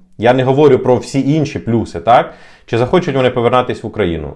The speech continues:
щоб, е, сидіти без світла годинами, там, днями, я не знаю, жити по графікам і так далі.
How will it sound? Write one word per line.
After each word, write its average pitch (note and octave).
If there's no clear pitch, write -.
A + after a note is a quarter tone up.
щоб, F#2
е, F#2
сидіти A2+
без G#2
світла C3+
годинами, G#2+
там, E2+
днями, A2
я F2+
не F2+
знаю, F2
жити A2
по -
графікам G#2
і F#2+
так F2+
далі. D#2